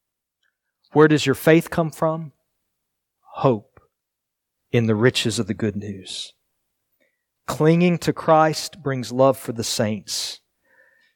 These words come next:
What Paul is talking about in Colossae, "We have heard of your faith in Christ and of the love that you have for all the saints," those are actions of the soul.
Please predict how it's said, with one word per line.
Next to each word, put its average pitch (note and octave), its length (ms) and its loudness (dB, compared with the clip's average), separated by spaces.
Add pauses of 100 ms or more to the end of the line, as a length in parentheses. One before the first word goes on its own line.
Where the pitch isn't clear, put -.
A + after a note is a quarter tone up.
(1160)
What E3+ 200 0
Paul F#3 240 4
is F#3+ 120 0
talking F#3 340 0
about F3+ 160 4
in E3+ 100 0
Colossae, E3+ 500 2
"We D3+ 140 4
have C#3+ 140 0
heard E3+ 260 2
of C3+ 100 -2
your C#3+ 140 2
faith F3 460 0
in D#3+ 120 0
Christ E3 460 0
and C3+ 80 -4
of A2+ 120 -8
the B2 80 -2
love D3+ 380 2
that D3+ 120 -4
you D3 80 -4
have D#3 160 0
for D3+ 100 0
all D3 100 4
the C#3 60 -4
saints," D#3 340 -6
those D3+ 220 0
are B2+ 140 -4
actions C#3 480 -2
of G#2 80 -10
the A2+ 80 -6
soul. G#2 560 -8